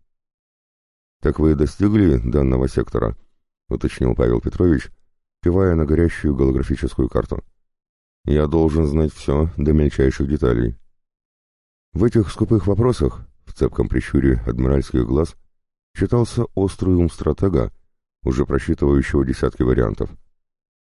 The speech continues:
Десса моментально переключился в боевой режим — отодвигая на задний план все личные переживания. «Да, и успела надавать по шее старшему брату нашего сегодняшнего соперника Илая Джонса, Нейтану Джонсу-старшему»,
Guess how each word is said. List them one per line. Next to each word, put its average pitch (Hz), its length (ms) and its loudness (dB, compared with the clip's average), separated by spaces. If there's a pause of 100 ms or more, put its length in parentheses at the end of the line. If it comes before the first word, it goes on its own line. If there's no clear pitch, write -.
Десса 127 460 0
моментально 110 500 4
переключился 90 600 0
в 73 100 0
боевой 78 360 4
режим — 85 360 2 (400)
отодвигая 67 540 0
на 67 80 2
задний 67 280 0
план 85 300 0
все - 240 -2
личные 69 400 0
переживания. 57 680 -2 (1000)
«Да, 76 360 0 (420)
и - 80 -2
успела 95 460 2
надавать 90 380 2
по 85 100 -2
шее 87 400 4
старшему 78 560 -2
брату 78 360 -2
нашего 80 400 0
сегодняшнего 73 640 -2
соперника 80 760 -2
Илая 65 380 2
Джонса, 80 460 -2 (340)
Нейтану 104 500 2
Джонсу-старшему», 87 840 -2